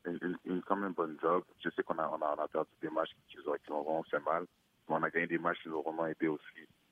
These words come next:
So, le fait que, que maintenant, on a, on est le deuxième dans le Pac-twelve,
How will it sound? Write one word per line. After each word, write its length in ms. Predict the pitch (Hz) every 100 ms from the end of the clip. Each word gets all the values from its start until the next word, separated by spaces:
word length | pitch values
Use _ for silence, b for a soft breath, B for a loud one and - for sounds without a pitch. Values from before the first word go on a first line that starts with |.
| _ - -
So, 240 | 85 82
le 160 | 78 82 -
fait 120 | 95 -
que, 240 | 85 76 -
que 60 |
maintenant, 480 | 85 80 - 92 87
on 20 |
a, 100 | 82 76
on 100 | 82
est 140 | 80
le 60 | -
deuxième 280 | 85 82 87
dans 80 | 85
le 60 | -
Pac-twelve, 440 | 82 80 - 85